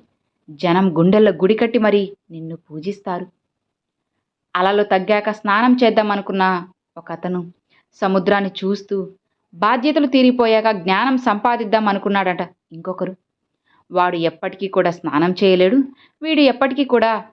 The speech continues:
విడిగా జ్ఞానం సంపాదించలేరు. ఓటమి లేనివాడికి అనుభవం అనేది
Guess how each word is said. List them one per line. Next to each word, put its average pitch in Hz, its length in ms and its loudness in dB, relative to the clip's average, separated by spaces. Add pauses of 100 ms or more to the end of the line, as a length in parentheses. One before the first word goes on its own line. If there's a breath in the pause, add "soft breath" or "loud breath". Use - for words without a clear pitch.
(120)
విడిగా 170 400 -8
జ్ఞానం 160 320 -2
సంపాదించలేరు. 175 760 -4 (1700)
ఓటమి 202 360 2
లేనివాడికి 196 720 0 (360)
అనుభవం 185 380 -2
అనేది 180 240 -2